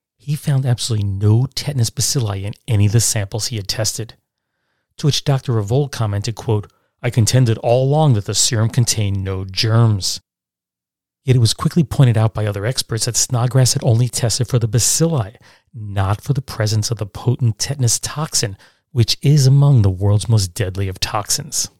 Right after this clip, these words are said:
Then, after reviewing the data obtained by a number of experts working independently, and interviewing nearly one hundred witnesses, the coroner issued his report on November eighteenth.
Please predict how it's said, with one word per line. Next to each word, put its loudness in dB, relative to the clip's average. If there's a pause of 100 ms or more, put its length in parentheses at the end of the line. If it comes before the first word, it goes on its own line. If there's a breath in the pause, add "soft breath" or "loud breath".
(2250)
Then, 4
after -4
reviewing 2
the 4
data 0
obtained 0
by -2
a -4
number -2
of -10
experts -4
working -2
independently, 0 (380 soft breath)
and -2
interviewing 2
nearly 0
one -2
hundred 2
witnesses, -2 (480 soft breath)
the -2
coroner -2
issued -2
his -2
report -2
on -2
November -4
eighteenth. 2